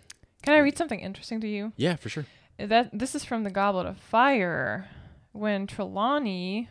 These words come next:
Speaker 1: while discussing star charts, commented that given his dark hair,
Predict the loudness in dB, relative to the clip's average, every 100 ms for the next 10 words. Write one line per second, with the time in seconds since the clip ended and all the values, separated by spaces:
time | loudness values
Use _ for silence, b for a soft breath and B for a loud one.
0 | -6 0 2 2 0 -2 -2 -2 -6 -6
1 | -8 0 2 2 -2 -4 -2 -2 -6 -14
2 | B B B B B 2 4 4 2 2
3 | 2 2 -4 -2 0 0 -2 -4 -8 _
4 | -2 -2 -6 _ 4 8 8 4 0 2
5 | 2 0